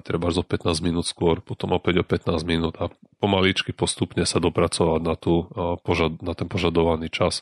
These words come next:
A veľmi dôležité takisto je, keď, a, si ľahneš a nevieš zaspať, tak, a, po nejakých pätnástich minútach proste vstať z postele a ísť si, a, čítať knižku, nie tablet alebo telefón.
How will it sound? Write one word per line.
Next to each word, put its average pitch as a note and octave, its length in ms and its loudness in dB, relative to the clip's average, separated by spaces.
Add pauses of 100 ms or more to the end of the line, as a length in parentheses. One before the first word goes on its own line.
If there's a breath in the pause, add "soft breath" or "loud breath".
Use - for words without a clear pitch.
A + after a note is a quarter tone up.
(400 loud breath)
A E2+ 480 4
veľmi F2+ 280 4
dôležité E2 520 2
takisto F2 480 2
je, F2 160 4
keď, - 200 -2 (160)
a, E2 60 0 (100)
si - 160 0
ľahneš E2+ 480 2
a F2 80 0
nevieš E2+ 400 4
zaspať, G2+ 440 0
tak, - 320 -6
a, E2 240 -2
po - 160 -6
nejakých D#2+ 320 -2
pätnástich F2 520 -2
minútach E2+ 440 0
proste - 400 -2
vstať - 400 -2
z - 0 -
postele - 460 2 (100)
a F2 160 2
ísť E2+ 160 2
si, F2 240 2
a, E2 440 -2
čítať - 520 0 (260)
knižku, - 540 0
nie D#2+ 480 2 (240)
tablet E2+ 400 0
alebo E2+ 180 0
telefón. F2+ 640 0